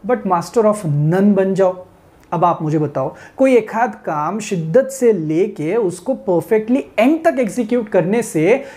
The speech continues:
क्या ही किसी का भला हुआ है, है ना?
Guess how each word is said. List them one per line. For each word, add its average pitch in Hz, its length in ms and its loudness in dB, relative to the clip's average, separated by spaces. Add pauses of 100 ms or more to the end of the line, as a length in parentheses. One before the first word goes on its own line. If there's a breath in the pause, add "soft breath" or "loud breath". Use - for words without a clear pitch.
(160 loud breath)
क्या 277 200 -2
ही 311 180 2
किसी 285 320 -2
का 277 180 2
भला 240 260 0
हुआ 254 280 4
है, 175 200 -6 (360)
है 175 140 4
ना? 233 180 0